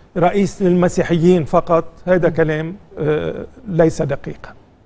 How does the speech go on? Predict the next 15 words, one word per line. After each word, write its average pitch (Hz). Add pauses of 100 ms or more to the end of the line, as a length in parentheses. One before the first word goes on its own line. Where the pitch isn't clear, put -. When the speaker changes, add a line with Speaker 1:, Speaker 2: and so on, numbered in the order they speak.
(540)
Speaker 2:
يعني 170
إذا 185
اتفق 185
المسيحيون 175
مش 214
بالضرورة 185
Speaker 1:
بحل- 196
Speaker 2:
يمشوا 202
حلفائهم 165
معهم 160
بهذا 165
Speaker 1:
مية 208
بالمية 180
Speaker 2:
الاتفاق؟ 185 (100)
Speaker 1:
بحلوا، 170